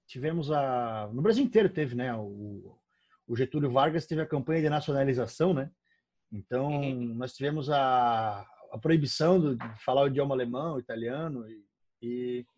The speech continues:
Speaker 1: então muito dessa, de, dessa identificação com, a, com o que era ser alemão se perdeu, né? Então hoje é,
Speaker 2: Sim.
Speaker 1: é Brasil e pronto.
Speaker 2: Exatamente.
Speaker 1: Mas, pô, assim, ó,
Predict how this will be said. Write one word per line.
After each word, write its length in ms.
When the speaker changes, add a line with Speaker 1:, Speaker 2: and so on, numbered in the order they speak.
Speaker 1:
então 120
muito 280
dessa, 840
de, 260
dessa 280
identificação 840
com, 240
a, 340
com 160
o 60
que 140
era 220
ser 220
alemão 340
se 140
perdeu, 320
né? 120
Então 200
hoje 360
é, 260
Speaker 2:
Sim. 240
Speaker 1:
é 60
Brasil 400
e 20
pronto. 300
Speaker 2:
Exatamente. 720
Speaker 1:
Mas, 960
pô, 320
assim, 320
ó, 920